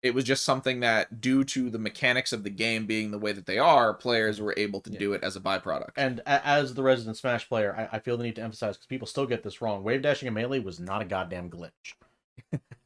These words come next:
Speaker 2: It, it, it was an accidental side effect of the, of intended game mechanics. It's not a glitch. The devs actually did know about it, but they,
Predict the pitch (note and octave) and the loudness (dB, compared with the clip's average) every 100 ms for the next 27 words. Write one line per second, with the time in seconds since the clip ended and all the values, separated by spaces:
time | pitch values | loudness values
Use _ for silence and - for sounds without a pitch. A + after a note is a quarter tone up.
0 | - C3 C3+ C3 C#3 - C#3 C#3 B2 A#2+ | -4 4 4 4 -2 0 2 4 2 0
1 | - B2+ D3+ F3+ D#3 D#3 D3 - D3 C#3 | 4 4 4 2 2 2 0 6 6 6
2 | - A2 G#2 - - - A#2 G#2 G#2 F#2+ | 2 0 0 -4 -16 -4 0 0 -2 -6
3 | _ B2+ A#2+ _ A#2 A2 - A#2+ G2 A2+ | _ -20 -20 _ -8 -8 -4 -2 -2 -4
4 | - B2+ A2+ A2+ G#2+ G2+ G2 - F2 E2+ | -4 -4 -2 -4 -6 -6 -8 -8 -10 -10
5 | F2 G2+ G#2+ C#3 B2 A2+ - - _ F2 | -16 -8 -6 -2 -2 -2 -6 -20 _ -4
6 | G#2+ A#2+ A#2 A#2+ C3+ B2+ A#2+ C3 C3+ E3 | -2 0 0 -2 -2 -2 2 2 6 6
7 | D3+ G2 F#2 F2+ - F#2+ | 6 2 -4 -6 -10 -12